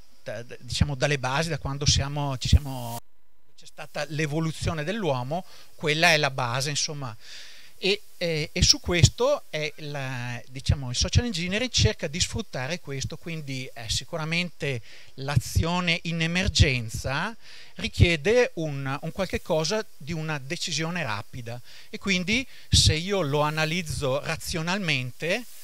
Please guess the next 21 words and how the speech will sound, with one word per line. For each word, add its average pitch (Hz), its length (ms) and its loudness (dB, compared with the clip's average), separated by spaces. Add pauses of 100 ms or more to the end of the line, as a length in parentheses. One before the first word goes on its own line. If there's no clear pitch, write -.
(180)
quindi 135 440 -8
ascolto, 170 920 -2
poi 160 260 -4
penso, 165 680 -2 (840)
ho 180 80 0
del 185 300 -2
tempo 214 400 -4
per 175 240 -4
decidere. 127 580 -8
Se - 140 4
invece 196 460 2
tu 220 240 -4
agisci 147 760 -2 (240)
rapidamente, 190 1000 0 (240)
io 220 180 -4
sto 202 220 -2
facendo 185 580 -4
leva 165 420 0 (240)
sul - 240 -2
cervello 139 480 0
primitivo. 117 640 -6